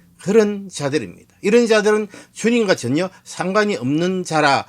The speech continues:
그렇게 볼 수 있습니다. 하나님의 말씀을 백 프로 신뢰하지 못하는 자들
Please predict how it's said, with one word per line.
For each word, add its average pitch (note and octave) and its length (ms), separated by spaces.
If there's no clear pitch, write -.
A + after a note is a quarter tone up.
그렇게 G#3 420
볼 F3+ 180
수 - 300
있습니다. E3 600
하나님의 A#3+ 360
말씀을 E3 340
백 G3+ 160
프로 G#3 140
신뢰하지 F3+ 420
못하는 C#3+ 500
자들 G2 280